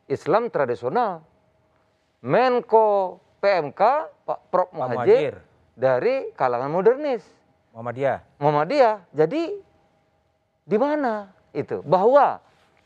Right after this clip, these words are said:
Speaker 1: ini belum optimal, nah itulah saya, saya, saya berharap pan bisa menjembatani antara, karena saya tadi dari, do-, mendukung Pak Prabowo kan, nah, menjembatani antar paham-paham yang mungkin
Speaker 2: Berseberangan,
Speaker 1: akibat
Speaker 2: berbeda.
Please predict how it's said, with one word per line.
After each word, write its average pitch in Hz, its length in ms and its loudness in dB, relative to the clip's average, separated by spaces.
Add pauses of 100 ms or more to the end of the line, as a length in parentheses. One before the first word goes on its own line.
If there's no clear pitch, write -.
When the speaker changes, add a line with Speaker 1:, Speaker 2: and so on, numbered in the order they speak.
(180)
Speaker 1:
ini 220 240 2
belum 180 480 -2
optimal, 170 480 0
nah 180 80 -6
itulah 160 320 -2
saya, 143 240 -4
saya, 135 320 -2
saya 123 160 -4
berharap 107 640 0 (720)
pan 254 320 0
bisa 170 240 -4
menjembatani 139 1040 -4 (480)
antara, 143 720 0
karena 175 240 0
saya 175 160 0
tadi 147 160 0
dari, 160 240 0
do-, 147 240 0
mendukung 143 400 -2
Pak 123 160 -4
Prabowo 185 320 4
kan, 208 160 0 (600)
nah, 120 400 -2 (160)
menjembatani 147 720 -2
antar 165 720 -2
paham-paham 160 640 -2
yang 190 220 2 (760)
mungkin 135 400 0
Speaker 2:
Berseberangan, 165 240 2
Speaker 1:
akibat 156 480 -2
Speaker 2:
berbeda. - 80 -2